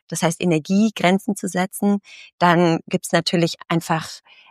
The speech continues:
Grenzen, Kommunikationsgrenzen. Also wie sprichst du mit mir, ne? Weil, welche u-, ungefragten Ratschläge kannst du mir geben? Also für sich erstmal zu definieren, was sind denn so Grenzen, die mich vielleicht auch ein Stück weit ausmachen?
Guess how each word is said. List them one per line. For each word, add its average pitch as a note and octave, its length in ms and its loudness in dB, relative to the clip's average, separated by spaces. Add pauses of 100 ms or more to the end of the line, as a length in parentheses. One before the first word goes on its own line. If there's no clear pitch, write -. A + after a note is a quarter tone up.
(560)
Grenzen, E3+ 500 2
Kommunikationsgrenzen. F3 1200 0
Also D#3+ 220 -2
wie G3 140 2
sprichst - 340 -2
du D#3+ 60 -2
mit D#3 180 -4
mir, D#3+ 400 -4
ne? G3+ 280 -2
Weil, F3 240 2
welche E3 540 2
u-, G3+ 300 -2
ungefragten F#3 540 2
Ratschläge F3 480 0
kannst - 280 -8
du F3+ 60 -2
mir F3 160 -2
geben? F#3 320 2
Also F3 180 0
für F#3+ 100 -6
sich G#3 180 0
erstmal G#3+ 220 -2
zu F3+ 120 -8
definieren, F3+ 580 -2
was E3+ 120 -6
sind F#3 140 -4
denn F3 100 -2
so E3 100 -4
Grenzen, F#3 440 0 (600)
die F#3+ 80 4
mich F#3+ 140 4
vielleicht F3+ 240 2
auch - 80 -4
ein D#3+ 40 -8
Stück - 200 -4
weit D3 160 0
ausmachen? - 580 -2